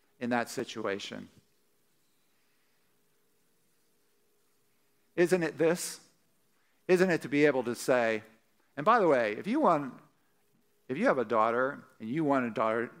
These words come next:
to grow up to be able to say this, if they're, if she's in a situation like that, you need to make sure that you are upholding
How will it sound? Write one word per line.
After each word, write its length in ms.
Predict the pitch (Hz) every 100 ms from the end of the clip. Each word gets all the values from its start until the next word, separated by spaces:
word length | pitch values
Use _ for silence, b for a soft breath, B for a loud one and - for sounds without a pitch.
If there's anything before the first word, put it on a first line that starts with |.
| _
to 80 | -
grow 100 | 117 -
up 120 | 120
to 60 | 113
be 120 | 120
able 160 | 113 104
to 80 |
say 320 | 104 - 117 131
this, 260 | 170 160
if 140 | 135 -
they're, 160 | 131
if 160 | 131 117
she's 240 | 139 123
in 100 | 135
a 80 | 143
situation 580 | - 151 151 151 147 160
like 200 | 151 151
that, 160 | 147
you 120 | 175 285
need 180 | 143 131
to 80 |
make 300 | 120 127 151
sure 520 | - 151 120 107 98 - b b _ _ _ _ _
that 140 | 127 135
you 200 | 160 196
are 140 | 151
upholding 880 | 165 175 160 160 143 117 107 107 107